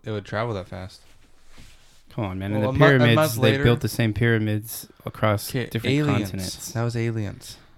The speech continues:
Speaker 2: Yeah. And I feel, uh, fuck, I wasn't alive in sixty-six, but I feel like it wasn't, like, the Stone Age. It had to have, it, uh, that's a month later.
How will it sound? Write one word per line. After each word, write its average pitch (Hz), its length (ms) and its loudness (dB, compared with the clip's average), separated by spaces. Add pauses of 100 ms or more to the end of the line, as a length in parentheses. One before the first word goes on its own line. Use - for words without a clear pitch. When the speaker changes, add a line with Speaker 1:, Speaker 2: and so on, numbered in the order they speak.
(220)
Speaker 2:
Yeah. 90 180 -10 (640)
And 98 120 2
I 104 180 6
feel, 151 200 4
uh, 57 220 0 (580)
fuck, - 220 -4
I 104 60 0
wasn't 104 200 0
alive 98 220 -2
in 104 100 -6
sixty-six, - 540 -10
but 104 100 -6
I 104 40 -4
feel 107 160 -6
like 104 200 -4
it 101 80 -8
wasn't, 101 300 -4
like, 87 180 -14
the - 100 -16
Stone 95 400 -8
Age. 87 260 -12
It 107 80 -8
had 101 220 -4
to 95 80 -8
have, 92 440 -12 (120)
it, 110 120 -6
uh, - 100 -6
that's 127 160 -2
a 107 60 -2
month 107 360 -2
later. 107 320 -4